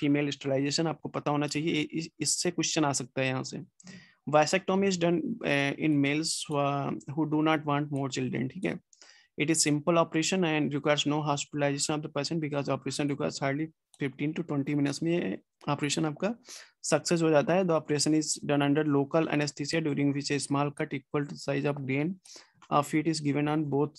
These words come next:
sides of main scrotum, ठीक है। तो नेक्स्ट है आपका, ये हो गया आपका vasectomy।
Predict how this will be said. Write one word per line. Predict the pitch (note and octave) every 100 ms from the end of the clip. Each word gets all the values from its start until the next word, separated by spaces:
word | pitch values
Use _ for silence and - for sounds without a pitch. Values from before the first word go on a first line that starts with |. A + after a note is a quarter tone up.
| C3+
sides | C3+ - E3
of | D3
main | C3 C3 - -
scrotum, | - B2+ C3+ C3
ठीक | - F#3+
है। | - - _ _ _ _ _ _
तो | D3+ D3 D3 D3 C#3+ - - _ -
नेक्स्ट | C#3 E3 E3+ F3
है | E3
आपका, | D#3+ F3+
ये | D#3+ D#3+
हो | D#3
गया | D#3+ E3
आपका | D#3+ F3
vasectomy। | D3+ C#3 C#3+ C3+ B2 C#3